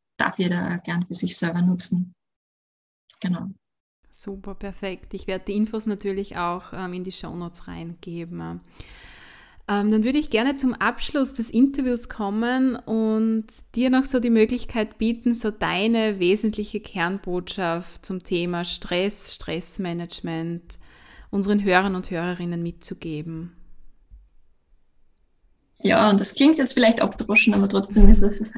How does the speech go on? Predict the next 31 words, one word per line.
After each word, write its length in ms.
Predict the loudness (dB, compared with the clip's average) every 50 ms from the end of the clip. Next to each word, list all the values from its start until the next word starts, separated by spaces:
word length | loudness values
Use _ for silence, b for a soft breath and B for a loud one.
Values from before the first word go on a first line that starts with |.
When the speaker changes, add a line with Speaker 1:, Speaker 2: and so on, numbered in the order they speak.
| 0
Speaker 1:
einfach 420 | 0 2 4 4 2 2 0 -6 -14 -20 -12 _
das, 300 | -2 -2 -2 -2 -2 0
finde 160 | 2 4 4
ich, 60 | 4
was 120 | 4 2 2
es 80 | 4
am 80 | 4 4
besten 340 | 4 2 0 0 0 0 0
trifft, 360 | 4 4 2 2 2 -2 -6
die 80 | -4
Dosis 340 | -2 -2 -2 0 0 0 0
macht 240 | 0 -2 -4 -6 -10
das 160 | -12 -12 -10
Gift. 240 | -10 -10 -10 -10 -12 _
Speaker 2:
Ja. 400 | -12 -12 -10 -10 -12 -12 -10 -6
Speaker 1:
Also 140 | -2 0 0
es 140 | 0 0 -2
geht 260 | -2 -2 -2 -2 -4 -8 -18 -20 -20 -20 _ -20 -20 -20 -20 -20 -20 -20 -20 _ -2
einfach 260 | 2 2 2 2 0 2
immer 400 | 6 8 10 10 10 8 6 4
um 140 | 2 2
die 80 | 2 2
Balance. 640 | 2 0 2 2 2 2 2 2 2 2 0 -4 -6 -8
Es, 260 | -6 -6 -6 -8 -8 -8
wir 80 | -6
können 420 | -2 -2 0 0 0 0 -2 -4 -6 _ _ _ _ -20 -20 -20 _ _ _
jede 380 | -8 -2 0 2 2 2 2 0
gute 520 | 0 2 2 2 4 2 0 0 -2 -4 -8 -6
Angewohnheit 640 | 0 0 2 2 2 2 2 4 4 4 4 2 0
auch 140 | 0 0 0
übertreiben, 840 | 0 0 0 0 -2 -2 -2 0 2 4 4 6 6 4 2 0